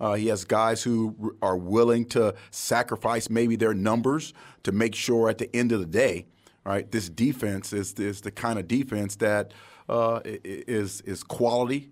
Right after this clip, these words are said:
in making outstanding plays. And he wants to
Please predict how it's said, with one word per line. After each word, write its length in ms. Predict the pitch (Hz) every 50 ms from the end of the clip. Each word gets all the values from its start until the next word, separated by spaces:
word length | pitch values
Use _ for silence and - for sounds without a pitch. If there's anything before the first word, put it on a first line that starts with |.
| _ -
in 380 | - 107 107 104 98 104 104
making 420 | 107 110 120 120 123 117 113 113 107 - - _ _ _ - -
outstanding 520 | 110 110 - - - 117 117 113 107 98
plays. 560 | - - 120 117 117 120 127 135 131 127 - - _ -
And 400 | 143 151 151 156 151 151 139 135 - - _ _ _ _ _ _ _ _ _ _ _ _ _ _ _ _ _ _ _ _ _ _
he 160 | - - - 156
wants 460 | 143 135 165 208 233 247 240 - -
to 420 | - - 151 135 123 113 110 110